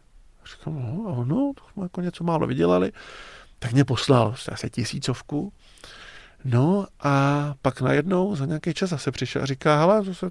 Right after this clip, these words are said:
tam něco jako bylo, tak já ti zase pošlu tisícovku.“ No a teďka je to tak, že jednou za čas řekne: „Hele, tak jsem ti poslal tři tisíce, čtyři tisíce, jak to vyjde.“ Takže kdybych to spočítal na,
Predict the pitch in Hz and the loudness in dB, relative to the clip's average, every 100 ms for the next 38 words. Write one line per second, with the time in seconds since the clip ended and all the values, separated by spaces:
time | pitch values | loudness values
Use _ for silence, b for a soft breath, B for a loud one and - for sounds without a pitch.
0 | - - 175 165 151 175 165 170 143 139 | -10 -8 -6 -4 -4 -4 -2 2 4 4
1 | 156 165 - B B B B 135 160 160 | 2 -4 -6 B B B B 2 2 0
2 | 170 170 - - 170 233 185 - - 269 | 0 -6 -6 -12 -8 -6 -6 -8 -8 -8
3 | B B B B B B B 123 127 156 | B B B B B B B 0 4 6
4 | 180 - 160 175 175 156 - 170 170 175 | 4 0 0 0 0 -6 -4 -2 0 0
5 | 147 156 180 135 151 151 156 180 135 143 | 0 0 -2 -2 0 0 0 -4 -4 -2
6 | 156 135 - 147 135 143 156 151 147 - | -2 -4 -2 -2 -2 -4 2 2 0 -2
7 | 156 208 190 - - - 165 147 147 - | 0 0 0 -8 -18 -8 -8 -8 -12 -10
8 | 151 156 139 - 131 127 143 135 120 - | -8 -8 -10 -8 -6 -6 -8 -10 -12 -10
9 | 127 135 - - 135 117 - 143 120 113 | -6 -4 -6 -10 -8 -6 -4 -4 -4 -6
10 | - 123 151 143 180 - 131 - _ - | -10 -4 0 2 2 2 0 0 _ -6
11 | 160 156 226 233 131 104 - B B B | -2 -2 -2 0 0 0 -6 B B B
12 | B - 120 123 | B -4 2 4